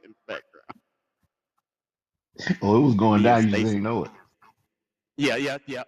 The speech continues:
Speaker 1: Okay, yeah, yeah, yeah. I wasn't privy to
Speaker 2: Yeah.
Speaker 1: what was going down, but R.
Speaker 2: Exactly.
Speaker 1: Kelly was going on. And this is when they still had the Quiet Storm.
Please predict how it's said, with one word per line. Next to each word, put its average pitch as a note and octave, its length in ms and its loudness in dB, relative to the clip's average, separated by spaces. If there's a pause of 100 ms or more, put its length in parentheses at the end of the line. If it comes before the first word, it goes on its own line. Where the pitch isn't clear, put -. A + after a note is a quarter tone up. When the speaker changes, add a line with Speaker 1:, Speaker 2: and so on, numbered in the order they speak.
Speaker 1:
Okay, B2 300 -14
yeah, A2 180 -16 (160)
yeah, G#2 140 -16 (140)
yeah. G2+ 200 -18
I G2+ 80 -12
wasn't G#2+ 380 -18
privy A2+ 400 -14
to G2 120 -10
Speaker 2:
Yeah. F2+ 120 -8
Speaker 1:
what F2 160 -18
was F#2 180 -20
going F2 260 -12
down, E2 140 -20
but E2 80 -12 (160)
R. F#2+ 140 -2
Speaker 2:
Exactly. F#2 140 -2
Speaker 1:
Kelly E2+ 240 -6
was - 100 -20 (920)
going F#2 280 -8
on. E2 180 -16
And F#2 100 -10
this C3 120 -6
is B2 100 -12
when A2 120 -8
they G#2 80 -6
still G#2 280 -10
had F#2+ 160 -14
the - 60 -20 (120)
Quiet F2 360 -10
Storm. - 260 -20